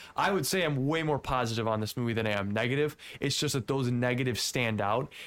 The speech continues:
And this is also the very first movie where I would say that M C U humor really bogs it down. Now, here's the thing. The only thing I will say, the caveat,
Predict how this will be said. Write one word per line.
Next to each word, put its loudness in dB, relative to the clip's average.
And 2
this 0
is 0
also 0
the 0
very 0
first -2
movie 0
where 2
I 4
would 0
say 0
that 0
M 0
C -2
U 0
humor 0
really 0
bogs 0
it -2
down. 0
Now, 2
here's -2
the 0
thing. 0
The 2
only 2
thing 0
I 2
will 2
say, 0
the -2
caveat, 0